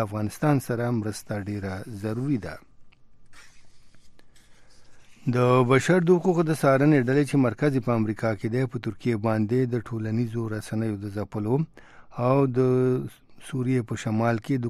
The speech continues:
کردي ملیشو په ضد د هغه ملک د نظامي عملیاتو له کبله سخت اعتراضونه کړي دي.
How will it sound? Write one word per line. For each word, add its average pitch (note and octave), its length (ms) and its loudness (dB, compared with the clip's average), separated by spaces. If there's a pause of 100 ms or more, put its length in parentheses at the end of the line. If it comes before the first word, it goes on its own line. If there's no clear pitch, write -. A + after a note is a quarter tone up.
کردي B2 300 0
ملیشو A2 440 -2
په A#2 160 -8
ضد C#3+ 180 4 (520)
د - 20 0 (100)
هغه C#3+ 280 0
ملک B2 160 -2 (100)
د - 20 -2 (100)
نظامي A2+ 420 0
عملیاتو G#2+ 680 -4
له G2 140 -8
کبله G#2 280 -8 (100)
سخت G2 220 -12
اعتراضونه G2+ 540 -12 (120)
کړي B2+ 260 0
دي. E2+ 120 -14